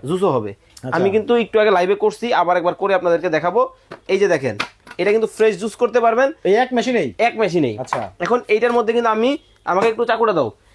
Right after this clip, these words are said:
Speaker 1: এটার মধ্যে ভাই আমি কি করবো জানেন?
Speaker 2: হুম।
Speaker 1: এখন আমি এই পাউপা আছে না?
Speaker 2: হুম।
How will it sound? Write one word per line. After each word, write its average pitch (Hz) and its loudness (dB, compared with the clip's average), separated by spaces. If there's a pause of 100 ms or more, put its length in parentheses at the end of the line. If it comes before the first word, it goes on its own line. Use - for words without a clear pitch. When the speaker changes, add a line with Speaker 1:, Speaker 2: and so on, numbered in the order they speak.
(180)
Speaker 1:
এটার 247 2
মধ্যে 247 2
ভাই 226 0
আমি 214 0
কি 208 -8
করবো 208 2
জানেন? 180 2
Speaker 2:
হুম। 143 -10 (280)
Speaker 1:
এখন 214 0
আমি 226 4
এই 214 4
পাউপা 226 0
আছে 208 -2
না? 269 -2 (200)
Speaker 2:
হুম। 127 -12